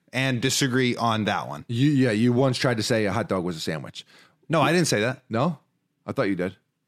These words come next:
Speaker 2: Are you sure about that? I, I'm gonna go do some research. You did. Wesley Lockwood.
Speaker 1: I think it's a sandwich in, like, a tradi-, like, if you
Speaker 2: No,
Speaker 1: just
Speaker 2: no.
Speaker 1: look at a purely technical standpoint, I think it's a sandwich.
Speaker 2: No, it's not. Wesley Lockwood, Merry Christmas to you guys, as well as all of the Wolfpack,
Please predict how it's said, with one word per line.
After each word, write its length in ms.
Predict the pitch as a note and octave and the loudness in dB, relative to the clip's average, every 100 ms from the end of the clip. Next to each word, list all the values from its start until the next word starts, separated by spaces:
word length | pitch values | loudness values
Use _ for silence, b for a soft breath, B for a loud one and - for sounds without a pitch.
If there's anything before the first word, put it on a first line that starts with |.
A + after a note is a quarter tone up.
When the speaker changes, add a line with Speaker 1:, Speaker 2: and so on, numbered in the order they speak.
| - | -4
Speaker 2:
Are 60 | A#2 | -2
you 60 | |
sure 160 | C3+ F#3 | 2 2
about 180 | F3 F3 | 2 2
that? 180 | F#3 | 0
I, 120 | - C#3 | 0 0
I'm 80 | D3 | 2
gonna 120 | D#3 | 2
go 160 | D3+ C#3 | 2 2
do 120 | C3+ | 0
some 140 | A#2+ | 0
research. 300 | B2 A2+ F2+ | -2 -2 -2
You 80 | B2+ | -2
did. 220 | A#2+ F#2 _ b b b b b | 0 -2 _ b b b b b
Wesley 480 | G#2+ D#3+ F3 G#3+ G3 | 0 2 2 2 2
Lockwood. 500 | D3+ C3 C3 G2 D2+ _ B | 4 2 0 -4 -4 _ B
Speaker 1:
I 120 | D#3+ | 0
think 180 | D#3+ G3 | 2 0
it's 120 | F#3+ | 0
a 60 | B2+ | 0
sandwich 460 | - F3+ D#3+ C#3 | 2 2 2 2
in, 80 | D3 | 2
like, 200 | C#3 A#2+ | 2 0
a 60 | G#2 | -4
tradi-, 500 | - A#2+ F#2+ D#3 D3+ | -2 -4 0 -2 0
like, 240 | C3+ G2+ | -2 0
if 100 | B2+ | 0
you 80 | B2+ | 2
Speaker 2:
No, 60 | |
Speaker 1:
just 140 | D3 - | 2 4
Speaker 2:
no. 60 | |
Speaker 1:
look 100 | D#3 C#3+ | 2 2
at 80 | |
a 140 | B2+ G#2+ B B - | 0 -2 B B -8
purely 440 | - F3 F3 E3+ | 0 4 6 4
technical 640 | B2+ - E3 D3 E3 D3 C3 | 2 -2 -2 0 -2 0 0
standpoint, 640 | - C3+ D3+ C#3 G3+ F#3 A2+ | 0 0 0 0 0 0 -2
I 80 | |
think 140 | A#2+ B2+ | 0 0
it's 80 | A2+ | 0
a 40 | |
sandwich. 520 | - D3 G#2+ D2+ - | 0 0 0 -4 -4
Speaker 2:
No, 180 | G#2 F2+ _ | -6 -6 _
it's 160 | - F2+ | -12 -6
not. 220 | G#2 E2+ _ b b | -4 -4 _ b b
Wesley 440 | A2 D3+ F3+ A3 F#3 | 2 4 4 2 4
Lockwood, 460 | D#3 D3+ - G2 | 4 2 0 -2
Merry 280 | F#2+ C#3+ F3 | 2 2 2
Christmas 340 | - E3 D3+ - | 2 0 0 0
to 100 | D3+ | 0
you 80 | |
guys, 300 | C#3+ C#3 C#3+ | 2 2 2
as 100 | A#2+ | 0
well 200 | G2 B2 | 2 2
as 100 | B2 G#2+ | 2 0
all 220 | A#2+ A#2+ | 0 0
of 80 | G2 | 0
the 80 | |
Wolfpack, 580 | F#2+ B2+ D3+ D#3+ D#3+ D3 | 2 2 2 2 0 0